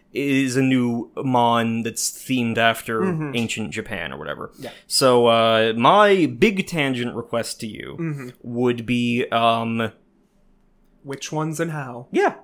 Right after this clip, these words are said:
Speaker 2: Yeah.
Speaker 1: Uh,
Speaker 2: Well, you know my boy Serpy has to go up there. My
Speaker 1: Yes.
Speaker 2: favorite starter of all time. He fits in both the Western and the South American
Speaker 1: Mm-hmm.
Speaker 2: rendition, being Big Snick.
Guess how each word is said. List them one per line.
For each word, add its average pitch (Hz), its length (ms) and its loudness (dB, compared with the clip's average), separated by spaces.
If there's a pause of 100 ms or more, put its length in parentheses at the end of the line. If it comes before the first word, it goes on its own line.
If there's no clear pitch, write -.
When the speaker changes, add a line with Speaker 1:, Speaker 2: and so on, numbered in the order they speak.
(120)
Speaker 2:
Yeah. 220 200 -6 (200)
Speaker 1:
Uh, 120 240 2
Speaker 2:
Well, 120 60 4
you 180 100 2
know 180 140 2
my 170 120 2
boy 151 200 2
Serpy 151 420 -4
has 139 200 -8
to 151 80 -8
go 143 140 -8
up 139 120 -12
there. 139 360 -16
My 147 100 -4
Speaker 1:
Yes. - 120 -4
Speaker 2:
favorite 143 260 -4
starter 139 280 -8
of 135 80 -8
all 143 100 -2
time. 175 280 -4
He 170 120 -2
fits 165 400 -2
in 160 140 0
both 151 220 -2
the 151 80 -2
Western 240 520 -4
and 240 180 -4
the 233 60 -8
South 208 300 -6
American 143 560 -6
Speaker 1:
Mm-hmm. 135 440 -4
Speaker 2:
rendition, 147 380 -4
being 135 240 -8
Big 151 160 -2
Snick. - 460 -10